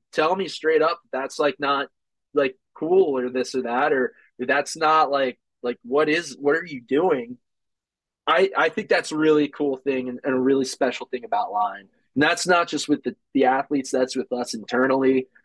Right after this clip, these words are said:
Like, we're not afraid to fucking punch each other, give a little jab, and be like, "Yo, hey, check yourself. Like,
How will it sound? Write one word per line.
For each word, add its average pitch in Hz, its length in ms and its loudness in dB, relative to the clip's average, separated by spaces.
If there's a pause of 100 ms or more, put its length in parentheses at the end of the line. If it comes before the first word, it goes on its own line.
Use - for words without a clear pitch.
(200)
Like, 104 220 -2
we're 151 100 4
not 160 200 2
afraid 127 400 2
to 123 40 -8
fucking 120 460 -4 (120)
punch 131 380 -4
each 135 180 -6
other, 123 320 0 (280)
give 143 120 4
a 135 60 2
little 127 200 0
jab, 127 240 4
and 123 80 -4
be 120 80 0
like, 120 140 -2
"Yo, 147 280 0 (360)
hey, 160 240 0 (600)
check 160 180 -2
yourself. - 340 -10 (240)
Like, - 360 -10